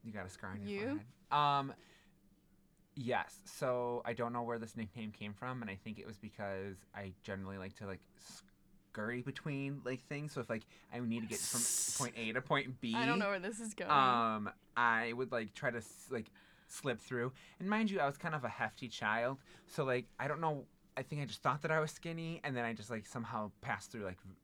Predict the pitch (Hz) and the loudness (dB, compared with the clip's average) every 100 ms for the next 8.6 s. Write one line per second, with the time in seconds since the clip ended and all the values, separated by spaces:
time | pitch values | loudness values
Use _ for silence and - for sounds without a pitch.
0 | - - 117 107 101 98 - 110 95 92 | -16 -6 -4 -4 -6 -8 -6 -6 -4 -4
1 | 90 87 82 85 - 82 80 - - 101 | -6 -8 -10 -12 -12 -12 -12 -14 -14 -10
2 | 117 110 98 92 - 87 85 - 95 - | -6 -4 -4 -6 -8 -6 -8 -10 -16 -16
3 | - - - - - 131 120 110 98 95 | -20 -20 -20 -2 6 6 6 4 0 -6
4 | - _ _ - 127 113 104 - 131 120 | -12 _ _ 4 6 6 4 -4 -4 0
5 | 113 113 113 110 113 110 120 120 113 110 | 0 0 -2 -4 -4 -4 -4 -6 -2 -2
6 | 101 98 - 107 120 143 180 - 359 - | -2 -4 -6 -6 -4 -6 -8 -14 -14 -12
7 | - - - - - 131 123 120 - 127 | -14 -18 -20 -14 -6 -4 -2 -4 -6 -4
8 | 127 147 139 139 127 - | -2 0 0 -2 -4 0